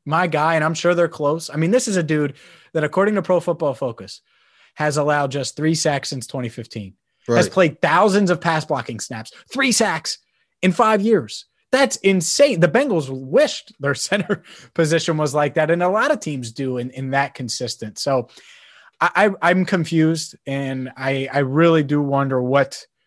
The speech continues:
Speaker 1: what the move is here. What, what they're trying to do, what the, the plan is. And that's the problem here, Tony, with a lot of these teams is we have our priority list for each of these teams, right?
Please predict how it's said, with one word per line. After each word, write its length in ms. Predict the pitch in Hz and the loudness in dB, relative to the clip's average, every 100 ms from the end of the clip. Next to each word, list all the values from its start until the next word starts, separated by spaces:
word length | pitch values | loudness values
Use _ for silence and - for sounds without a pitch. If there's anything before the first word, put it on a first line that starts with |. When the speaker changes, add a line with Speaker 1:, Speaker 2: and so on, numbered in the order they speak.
| _ _ _ _ _ _ | _ _ _ _ _ _
Speaker 1:
what 260 | 135 151 185 156 | 0 2 2 0
the 80 | |
move 340 | 151 143 143 131 | -2 0 -2 -2
is 220 | 123 110 | -4 -6
here. 260 | 101 90 - _ _ _ _ _ | -12 -16 -20 _ _ _ _ _
What, 200 | 131 135 | -6 0
what 240 | 147 185 | 2 2
they're 180 | 160 156 | 2 0
trying 400 | - 160 151 143 | 0 2 2 0
to 60 | 131 | -2
do, 240 | 131 135 | -2 -2
what 360 | 127 139 170 - | 0 0 0 0
the, 260 | 139 127 - | -2 -2 -4
the 100 | 123 | -8
plan 400 | - 147 139 131 | -8 -6 -4 -2
is. 140 | 127 | -2
And 260 | - 190 180 | -2 0 0
that's 280 | 233 285 - | 0 -4 -4
the 100 | 139 | -4
problem 440 | - 139 139 147 | 0 0 0 -2
here, 160 | 143 143 | -4 -6
Tony, 480 | - 143 147 143 143 _ _ - | -4 -4 -4 -6 -10 _ _ -10
with 140 | 120 | -4
a 40 | |
lot 280 | 117 123 143 | -2 2 2
of 80 | 139 | 0
these 220 | 131 120 | -2 -6
teams 340 | - 135 135 123 | -8 -6 -6 -4
is 240 | 117 - _ _ _ _ _ _ _ _ - | -6 -8 _ _ _ _ _ _ _ _ -6
we 280 | 139 240 | 0 2
have 240 | 202 175 147 | 4 2 4
our 140 | 151 | 4
priority 480 | - 147 131 123 120 | 2 2 2 2 0
list 300 | 117 120 - | -4 -6 -4
for 120 | 147 | -4
each 160 | 147 - | -4 -4
of 60 | |
these 200 | 123 113 | -6 -6
teams, 300 | - 104 95 | -8 -12 -12
right? 300 | 110 113 113 | -8 -8 -8